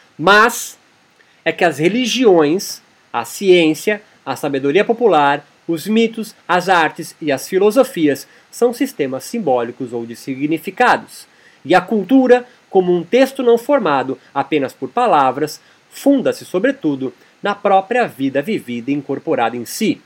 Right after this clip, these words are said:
Assim, a ciência, assim como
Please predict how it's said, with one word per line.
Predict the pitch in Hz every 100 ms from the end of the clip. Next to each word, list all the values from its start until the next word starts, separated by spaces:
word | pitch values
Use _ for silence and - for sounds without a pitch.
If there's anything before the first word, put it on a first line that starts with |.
| _ _ _
Assim, | - - - 247 240 226 _ _ _ -
a | 208
ciência, | - 202 185 170 170 - 165 - _ -
assim | 139 - 190 180
como | 175 180 156 127